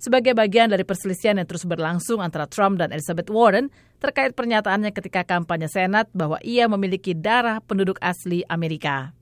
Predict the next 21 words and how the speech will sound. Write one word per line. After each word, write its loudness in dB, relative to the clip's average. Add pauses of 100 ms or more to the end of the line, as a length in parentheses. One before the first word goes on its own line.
(240)
Kolumnis 4
yang 2
juga 2
warga 4
asli -2
Lakota 0
Sioux, 0 (160)
Ruth 8
H. 2 (100)
Hopkins, -4
menulis 0
di -4
Twitter, -2
"Pocahontas -2
adalah 2
seorang 0
anak -2
yang 0
belum 4
lagi -2
remaja, 0